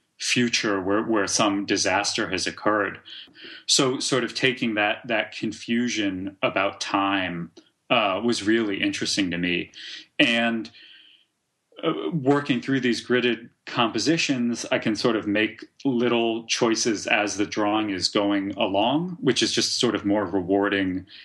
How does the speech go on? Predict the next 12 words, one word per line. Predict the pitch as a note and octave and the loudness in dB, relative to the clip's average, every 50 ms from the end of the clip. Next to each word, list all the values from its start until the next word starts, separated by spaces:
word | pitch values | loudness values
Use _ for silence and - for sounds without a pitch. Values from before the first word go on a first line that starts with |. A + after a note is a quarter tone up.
| - - | -2 2
as | C3+ A#2 G2 | 2 2 2
a | G2+ F#2+ | 0 -2
creative | - - A2+ G#2+ G#2 G2 G2+ G2 F#2+ F#2 - | -2 0 0 2 2 2 0 0 -2 -6 -4
process, | - G#2+ G2+ G#2 G#2 - - G#2 F#2 E2+ - - - - - - - - - _ - | 0 0 0 0 0 -2 -2 -2 -2 -2 -2 -2 -2 -2 -4 -10 -20 -20 -20 _ -6
uh, | - C3 G#2+ G2 F#2+ F#2 F2+ F#2 F2+ F#2+ G2+ - - | -2 0 2 2 2 0 0 0 0 -2 -2 -4 -4
than | - - B2+ G#2+ G2 F#2+ | -4 0 0 0 0 0
some | - - A#2+ A2 | 0 0 0 0
of | G2+ G2+ | 0 0
the | G2+ F#2+ | 0 0
landscape | G2+ G2+ G2+ G#2+ - - - G#2 F#2 - | 2 2 0 0 0 0 0 0 0 0
drawings | - G#2+ G#2 G2 F#2+ F#2 F2+ F#2 F2+ F2+ - - | 0 0 2 2 2 0 -2 -2 -4 -4 -2 0
where | G#2 F#2+ F#2 F#2 F#2 F2+ F2+ F2 - | 0 2 2 2 0 0 -2 -6 -10